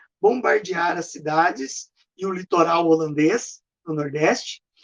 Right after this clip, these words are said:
e, ao mesmo tempo, emissários portugueses que desembarcavam de forma escondida aqui na nossa costa, tinham contato com os senhores de engenho e membros da resistência,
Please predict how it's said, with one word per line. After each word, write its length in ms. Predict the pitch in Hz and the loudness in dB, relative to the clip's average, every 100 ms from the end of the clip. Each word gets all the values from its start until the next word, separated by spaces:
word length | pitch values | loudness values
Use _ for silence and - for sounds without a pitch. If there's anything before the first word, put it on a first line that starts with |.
| - _ - | -20 _ 0
e, 140 | 220 | 4
ao 140 | 240 247 | 6 4
mesmo 400 | 240 269 285 - | -2 -2 -4 -2
tempo, 320 | - 214 - | -2 -2 -4
emissários 560 | 240 247 - 220 - - | -6 -6 -4 -2 -2 -4
portugueses 680 | 214 214 - 170 170 170 - | -2 -2 -4 -4 -4 -4 -14
que 120 | - | -16
desembarcavam 880 | 156 208 196 196 - 165 156 151 - _ _ - | -14 -6 0 0 2 2 2 -2 -16 _ _ -16
de 80 | 185 | -2
forma 280 | 185 175 170 | 0 0 -2
escondida 600 | - 247 233 - - 165 | -4 -2 -2 -4 -2 -4
aqui 180 | - | -4
na 120 | 180 170 | -10 -8
nossa 300 | 170 - - | -8 -8 0
costa, 340 | 202 233 - _ _ _ _ | 4 4 0 _ _ _ _
tinham 220 | - 240 | -2 -2
contato 500 | - 233 226 190 196 - | 0 0 2 2 2 -4
com 300 | 196 196 180 _ _ _ | -8 -6 -8 _ _ _
os 500 | - 180 185 - - _ _ _ - | 0 2 0 -4 -12 _ _ _ -14
senhores 480 | - 190 196 190 165 | 0 4 4 4 -2
de 120 | 185 | -6
engenho 640 | 147 160 196 196 156 139 _ _ | 0 2 2 -2 -6 -8 _ _
e 80 | 190 | -6
membros 580 | 190 196 233 196 180 - | 2 4 4 2 -6 -6
da 160 | 165 185 | -2 0
resistência, 920 | 190 180 170 - 180 185 - 151 | -2 -4 -12 -10 -8 -8 -12 -16